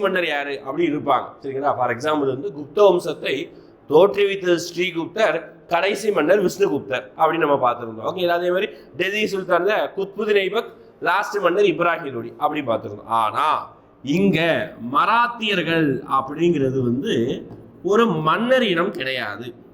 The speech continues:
இது ஒரு இனம். ஓகே, இனம் மக்கள். அதாவது எப்படி தமிழர்கள், நம்ம எல்லாம் இருக்கோமா, நம்ம எல்லாருமே தமிழர்கள். இப்ப தமிழ் இனத்தை தோற்றுவித்தது யாரு அப்படி ஏதாவது பாயிண்ட் இருக்கா? கிடையாது.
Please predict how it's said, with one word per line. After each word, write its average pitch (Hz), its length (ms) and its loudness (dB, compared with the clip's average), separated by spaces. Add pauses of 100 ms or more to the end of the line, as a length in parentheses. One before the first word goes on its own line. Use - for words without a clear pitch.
(380)
இது 254 100 0 (120)
ஒரு 208 120 8 (200)
இனம். 214 200 4 (340)
ஓகே, 160 200 -10 (140)
இனம் 170 280 4
மக்கள். 151 320 -2 (260)
அதாவது 127 340 0
எப்படி 190 160 -2 (100)
தமிழர்கள், 170 500 2 (460)
நம்ம 160 160 0
எல்லாம் 170 160 6
இருக்கோமா, 175 260 4 (420)
நம்ம 151 160 0
எல்லாருமே 170 340 2
தமிழர்கள். 160 400 0 (420)
இப்ப 214 200 4
தமிழ் 233 220 4
இனத்தை 233 320 0
தோற்றுவித்தது 208 540 0
யாரு 160 200 0 (240)
அப்படி 175 240 -10
ஏதாவது 170 220 0
பாயிண்ட் 160 280 -2
இருக்கா? 139 200 -10 (580)
கிடையாது. 139 380 4